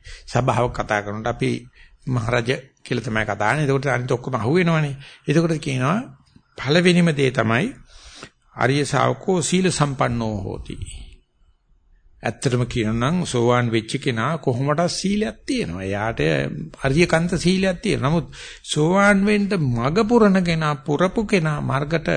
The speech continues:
එළඹිච්ච කෙනා තාම සෝවාන් වෙලා නැහැ. එයාට එතකොට සිද්ධ වෙනවා අනික් අය දුස්සීලයි, අශීලාචාරයි, අනික් අය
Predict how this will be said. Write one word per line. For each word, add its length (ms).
එළඹිච්ච 540
කෙනා 320
තාම 300
සෝවාන් 440
වෙලා 340
නැහැ. 320
එයාට 360
එතකොට 400
සිද්ධ 360
වෙනවා 420
අනික් 340
අය 200
දුස්සීලයි, 1080
අශීලාචාරයි, 1300
අනික් 340
අය 140